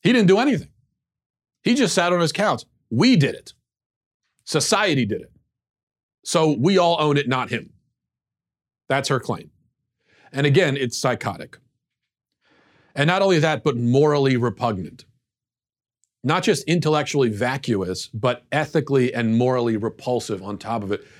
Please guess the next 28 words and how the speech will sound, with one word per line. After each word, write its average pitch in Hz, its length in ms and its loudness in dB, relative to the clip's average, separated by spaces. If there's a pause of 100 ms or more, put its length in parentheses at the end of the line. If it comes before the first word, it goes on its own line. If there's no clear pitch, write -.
(180)
And 131 140 -2
it's 131 140 -2
also 147 320 0
greedy. 104 560 -4 (840)
As 127 140 -2
much 165 220 0
as 156 80 -2
she 165 100 0
wa-, 151 240 2
as 127 100 -4
she 147 120 0
accuses 135 500 0
others 131 300 0
of 120 120 -2
greed 107 300 0
and 107 80 -4
the 101 40 -4
billionaires 117 460 0
of 110 100 -6
greed, 87 340 -10 (1080)
she 160 260 0
is 139 280 0 (1040)
exhibiting 143 560 2
it 147 120 2
herself 120 580 -2
and, 117 340 -2 (120)
and 117 260 -4
engendering 117 800 0